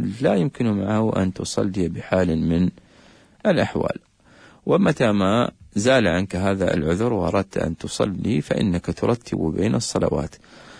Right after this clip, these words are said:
وحيث أن صلاة العشاء وصلاة الظهر متفقة من حيث عدد الركعات فإنك تدخل معهم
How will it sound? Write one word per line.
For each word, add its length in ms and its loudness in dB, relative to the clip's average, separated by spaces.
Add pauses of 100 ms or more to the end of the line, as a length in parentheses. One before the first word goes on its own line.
(180)
وحيث 320 2
أن 320 2
صلاة 360 0
العشاء 680 2
وصلاة 420 -2
الظهر 380 0
متفقة 600 -2
من 180 -2
حيث 260 -6
عدد 460 -2 (200)
الركعات 800 0 (520)
فإنك 320 2
تدخل 400 0
معهم 600 0